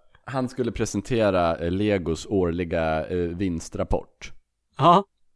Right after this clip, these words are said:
Speaker 1: Och, eh, det har gått bra för Lego.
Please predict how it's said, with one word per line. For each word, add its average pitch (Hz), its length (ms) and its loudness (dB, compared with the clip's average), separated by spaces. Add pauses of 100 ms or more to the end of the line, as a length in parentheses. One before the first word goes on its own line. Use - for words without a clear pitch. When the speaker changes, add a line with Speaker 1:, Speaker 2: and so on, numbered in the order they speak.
(300)
Speaker 1:
Och, - 500 -2
eh, 78 540 0 (260)
det 123 100 2
har 165 80 6
gått 156 200 2
bra 76 160 -2
för - 100 -10
Lego. 71 460 -4